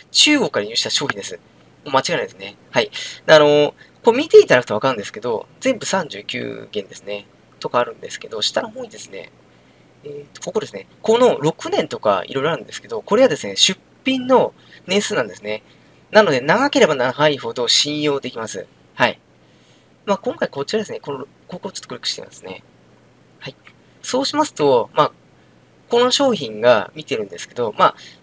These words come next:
えーと、二個から購入できません。四十一元なんで、大体ですね。えーと、四十一元ですと、あ、ちょっと電卓が、電卓ツール。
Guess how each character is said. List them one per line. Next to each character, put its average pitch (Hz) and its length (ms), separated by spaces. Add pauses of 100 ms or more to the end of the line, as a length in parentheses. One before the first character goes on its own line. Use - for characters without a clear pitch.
(120)
え 139 400
ー - 0 (140)
と、 131 100
二 190 180
個 269 120
か 151 120
ら 95 200 (260)
購 139 100
入 139 60
で - 80
き - 60
ま 120 80
せ 107 100
ん。 95 60
四 214 180
十 120 100
一 - 140
元 120 180
な 90 120
ん - 20
で、 - 120
大 131 280
体 135 320
で - 140
す - 100
ね。 - 180 (960)
え 135 40
ー 143 240 (420)
と、 - 180 (720)
四 151 340
十 104 160 (100)
一 - 360
元 98 140
で - 380
す - 180 (140)
と、 - 180 (2500)
あ、 135 120
ち - 120
ょ - 20
っ - 20
と 120 80
電 143 240
卓 - 320
が、 160 160 (140)
電 151 120
卓 - 280
ツ - 160
ー 143 80
ル。 - 140